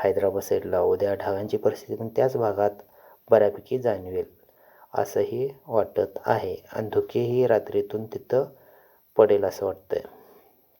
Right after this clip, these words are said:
ज-, मगाशी म्हटल्याप्रमाणे कलबुर्गी, बिदर,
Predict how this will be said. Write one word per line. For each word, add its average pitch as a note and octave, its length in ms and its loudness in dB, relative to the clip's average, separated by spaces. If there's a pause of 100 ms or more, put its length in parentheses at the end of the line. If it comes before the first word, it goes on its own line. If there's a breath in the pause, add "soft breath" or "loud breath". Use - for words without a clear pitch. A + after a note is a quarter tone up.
(1900 loud breath)
ज-, - 180 -8
मगाशी A#2 400 4
म्हटल्याप्रमाणे A#2 640 2
कलबुर्गी, G#2+ 600 0
बिदर, G2+ 340 -2